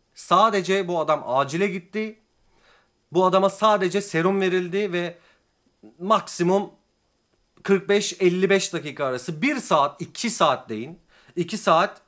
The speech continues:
acil serviste sedyede yattı ve serum yedi. Ve bunun bedeli dokuz yüz dolar arkadaşlar. Siz artık buna yorum yapın.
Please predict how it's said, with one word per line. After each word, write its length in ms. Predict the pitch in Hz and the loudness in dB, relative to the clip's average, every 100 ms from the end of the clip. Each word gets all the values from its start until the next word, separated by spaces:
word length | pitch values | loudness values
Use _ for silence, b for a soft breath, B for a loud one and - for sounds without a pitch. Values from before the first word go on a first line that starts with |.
| _ _ _ _ _ | _ _ _ _ _
acil 360 | 147 151 151 190 | 0 0 0 -2
serviste 680 | 170 170 131 120 - 98 - b b | 0 0 0 -4 -10 -14 -14 b b
sedyede 560 | - - 175 185 208 214 | -8 0 0 2 2 4
yattı 460 | 202 202 220 202 | 2 0 -4 -4
ve 100 | 185 | -4
serum 340 | 170 156 135 127 | -4 -4 -4 -6
yedi. 360 | 101 - - _ _ _ _ _ _ _ _ _ b b b | -12 -16 -20 _ _ _ _ _ _ _ _ _ b b b
Ve 120 | 170 | 2
bunun 220 | 202 226 | 4 2
bedeli 460 | 196 180 185 202 165 | 2 2 2 -2 -2
dokuz 420 | 170 - 214 170 | -4 -4 -6 -2
yüz 240 | 180 165 | -4 -2
dolar 320 | 156 147 143 127 | -2 0 0 0
arkadaşlar. 600 | 110 113 92 - - - _ _ _ _ | -6 -8 -12 -14 -16 -20 _ _ _ _
Siz 380 | - - 262 233 | -12 -6 -4 0
artık 460 | 233 165 165 175 151 | 4 4 2 -4 -4
buna 140 | 151 | -2
yorum 300 | 139 131 131 | -2 -2 -4
yapın. 340 | 117 117 196 | -4 -2 -4